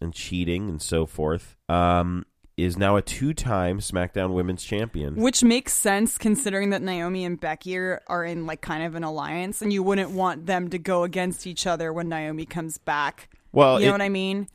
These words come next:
Speaker 1: it's gonna be Alexa versus Naomi at Mania.
Speaker 2: Y-, it, it has
Speaker 1: That's
Speaker 2: to be.
Speaker 1: what's gonna happen, and she's gonna drop the t-, I just don't understand. Well,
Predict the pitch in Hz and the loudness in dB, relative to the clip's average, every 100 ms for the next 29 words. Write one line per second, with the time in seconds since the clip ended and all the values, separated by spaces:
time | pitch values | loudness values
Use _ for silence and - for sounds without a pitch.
0 | - 143 - 156 147 123 120 113 107 95 | 0 0 4 4 4 4 4 6 4 4
1 | 98 95 92 - 87 85 82 85 82 85 | 4 4 2 0 2 2 2 -2 0 2
2 | 78 78 76 76 73 - 76 - 73 71 | 4 2 0 -2 -2 -2 -2 -2 -4 -4
3 | 65 58 58 190 - 196 180 170 175 175 | -6 -6 -4 -6 -6 -6 -6 -8 -10 -8
4 | 185 175 180 107 107 107 156 107 107 - | -6 -4 -2 4 4 4 2 0 0 0
5 | 104 92 87 76 73 78 76 - 80 92 | 2 2 2 -2 0 -2 -4 -8 -6 -4
6 | 80 69 73 62 - - - - - - | -4 -2 -4 -4 -10 -12 -12 -14 -20 0
7 | 107 135 135 - 104 98 90 85 - 87 | 2 4 2 4 4 4 2 0 2 2
8 | 85 - 101 92 85 | 2 2 4 4 2